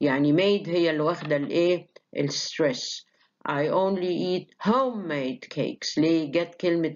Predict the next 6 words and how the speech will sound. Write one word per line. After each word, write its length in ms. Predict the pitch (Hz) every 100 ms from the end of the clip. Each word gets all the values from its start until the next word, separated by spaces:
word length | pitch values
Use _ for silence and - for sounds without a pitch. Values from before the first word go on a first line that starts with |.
| -
cakes 360 | 180 165 - 175
هنا 340 | 180 208 208 - _ _
وواخدة 760 | 135 135 147 151 143 135 120 - -
primary 380 | 147 139 143 139
stress 480 | 139 - 147 147 -
أهي؟ 320 | 135 175